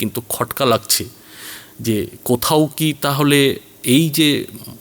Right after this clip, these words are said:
মহান শিল্পীদের প্রয়াণ, বড় বড় শিল্পীদের চলে যাওয়া এবং মুখ্যমন্ত্রীর, আহ,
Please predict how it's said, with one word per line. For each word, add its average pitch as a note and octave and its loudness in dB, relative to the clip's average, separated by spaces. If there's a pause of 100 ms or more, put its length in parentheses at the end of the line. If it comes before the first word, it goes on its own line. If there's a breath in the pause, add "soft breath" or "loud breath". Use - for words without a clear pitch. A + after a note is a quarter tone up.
(160)
মহান C3 4
শিল্পীদের B2 2
প্রয়াণ, A2 2 (840 loud breath)
বড় A2+ 6
বড় C3 4
শিল্পীদের A2+ 2 (100)
চলে A2 2
যাওয়া A2 2 (480)
এবং A#2+ 4 (180)
মুখ্যমন্ত্রীর, D3 2
আহ, - -2